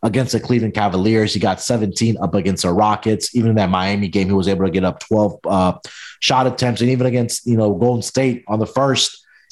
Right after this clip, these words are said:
he got up ten shots and was very efficient from the field, eight of ten from the field,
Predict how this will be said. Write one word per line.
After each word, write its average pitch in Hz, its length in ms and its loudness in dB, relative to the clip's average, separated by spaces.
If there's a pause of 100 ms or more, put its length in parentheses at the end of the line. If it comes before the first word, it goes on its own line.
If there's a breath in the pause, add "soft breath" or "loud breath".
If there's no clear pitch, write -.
he 123 80 2
got 127 300 0
up 123 260 0
ten 123 240 0
shots 123 380 2
and 113 100 -2
was 139 160 2
very 160 320 0
efficient 127 560 -2
from 127 140 -2
the 110 160 -2
field, 123 280 0
eight 160 160 4
of 143 140 -2
ten 135 240 -2
from 110 140 -2
the 90 160 -6
field, 139 420 0